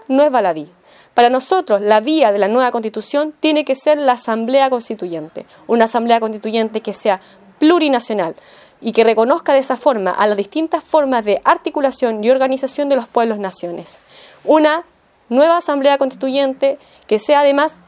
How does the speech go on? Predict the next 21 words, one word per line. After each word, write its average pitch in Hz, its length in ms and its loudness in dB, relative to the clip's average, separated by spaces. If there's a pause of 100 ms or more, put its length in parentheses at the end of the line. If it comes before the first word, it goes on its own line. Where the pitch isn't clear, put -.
feminista, 220 720 -2 (180)
es 226 160 -2
decir, 233 380 -4 (200)
que 220 120 2
reconozca 226 720 2
el 220 200 2
rol 262 320 2
transversal 226 640 0
de 311 80 -2
las 269 140 0
mujeres 320 580 -4 (300)
y 220 60 -8
sus 220 140 0
reivindicaciones 311 920 0
y 285 80 2
no 320 160 4
solamente 247 680 -2
le 220 120 0
entregue 254 380 2
un 214 200 -4
cupo 349 420 -2